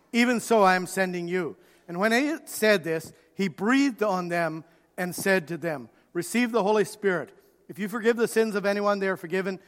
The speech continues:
If you withhold forgiveness from anyone, it is withheld." Now Thomas, one of the twelve, called the twin, was not with them when Jesus came. So the other disciples told him, "We have seen the Lord." But he said to them,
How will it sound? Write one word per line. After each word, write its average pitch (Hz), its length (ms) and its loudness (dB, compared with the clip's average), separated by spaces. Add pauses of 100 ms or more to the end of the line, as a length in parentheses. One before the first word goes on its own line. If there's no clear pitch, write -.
(160)
If - 60 -18
you 180 100 -2
withhold 202 400 0
forgiveness 185 440 -4
from 180 180 -6
anyone, 180 360 -4 (220)
it 185 80 -2
is 165 160 -4
withheld." 165 500 -2 (320)
Now 214 160 6
Thomas, 214 440 4
one 208 160 2
of 202 80 -4
the 190 60 -6
twelve, 190 340 2
called 185 200 0
the 156 60 -8
twin, 156 460 -6 (300)
was 170 180 -8
not 190 180 2
with 196 200 0
them 185 180 -2
when 165 140 -8
Jesus 160 360 -10
came. 156 340 -6 (400)
So 202 180 2
the 196 140 2
other 220 220 6
disciples 196 600 0
told 180 260 -4
him, 139 260 -12 (340)
"We 285 140 0
have 208 140 4
seen 240 320 2
the 247 80 4
Lord." 208 400 4 (420)
But 175 80 -2
he 196 100 2
said 196 280 2
to 170 80 -6
them, 170 280 -2